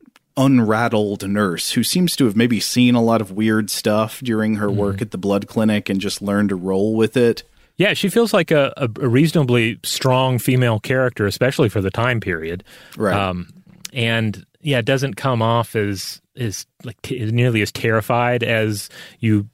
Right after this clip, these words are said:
Speaker 2: typically find in starlets from, uh, films of this era involving aliens and monsters and whatnot.
Speaker 1: Yeah, though we do get some immediate scream and faint women within this movie as well.
Speaker 2: Yes.
Speaker 1: And Garland had done previous collaborations with Corman, uh, on, on scripts by Gri-,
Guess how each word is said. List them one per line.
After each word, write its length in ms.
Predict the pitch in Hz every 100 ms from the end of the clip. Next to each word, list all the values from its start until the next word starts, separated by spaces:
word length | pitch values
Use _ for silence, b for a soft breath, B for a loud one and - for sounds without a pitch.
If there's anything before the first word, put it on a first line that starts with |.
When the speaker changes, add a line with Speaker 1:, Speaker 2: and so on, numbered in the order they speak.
| _
Speaker 2:
typically 400 | - 135 120 120
find 520 | 110 110 107 107 110 107
in 340 | 101 101 101
starlets 800 | - - 104 110 107 - - -
from, 280 | 120 110 104
uh, 80 |
films 340 | 101 117 107 107
of 100 | 92
this 140 | 104
era 380 | 107 101 104 110
involving 640 | 113 104 98 101 101 98 101
aliens 540 | 104 104 104 101 95
and 100 | 98
monsters 460 | 95 92 - 104 101
and 80 |
whatnot. 360 | 98 98 101 101 - _ _
Speaker 1:
Yeah, 280 | 120 92 82
though 140 | 143 135
we 100 | 131
do 180 | 151
get 200 | 170 151
some 180 | - 135
immediate 560 | 131 123 113 113 113 104
scream 340 | - 120 107 104
and 120 | 98
faint 280 | 110 101 107
women 360 | 104 98 92
within 360 | 92 98 104 92
this 160 | 85
movie 260 | 110 90 82
as 140 | 73
well. 400 | - - - 113 - -
Speaker 2:
Yes. 380 | - - - - b b b -
Speaker 1:
And 220 | 139 131
Garland 460 | 156 269 294 190
had 160 | 139 127
done 240 | 120 113
previous 400 | 113 175 208 131
collaborations 800 | - 107 98 95 95 92 110 98
with 160 | 101 -
Corman, 600 | - 110 101 92 92 90
uh, 400 | - 98 90 87
on, 200 | 85 117
on 260 | - 127 135
scripts 340 | - - -
by 160 | - 107
Gri-, 280 | 92 104